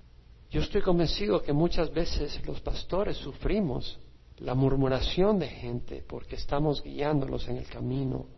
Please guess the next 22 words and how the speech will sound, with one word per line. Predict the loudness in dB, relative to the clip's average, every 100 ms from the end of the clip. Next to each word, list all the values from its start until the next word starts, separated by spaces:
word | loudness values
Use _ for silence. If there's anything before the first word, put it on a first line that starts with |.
| -20 -16 -10
de | -6
Dios. | -6 -6 -6 -8 -12 -14 -20 -20 -20 -20 -14 -6
Y |
el | 0
camino | 4 8 8 8
de |
Dios | 6 4 4
implica | 2 2 0 0
disciplina, | 0 -2 -6 -6 -2 0 2 0 -4 -14 -18 -20 -20 -18 -10
pero | -6 -6 -4
quiero | 0 2 2 2
que | 0 0
no | 0 -2
te | -4 -4
confunda | -4 -6 -4 -4 -2 -2
Satanás. | -2 -4 -6 -6 -6 -6 -6 -6 -8 -14 -20 -20 -20 -20 -20 -20 -18 -12
La | -10
disciplina | -4 -2 -2 -2 0 2 2
que | -2 -4
viene | -2 0 -2
de | -4
Dios | -6 -4 -4 -4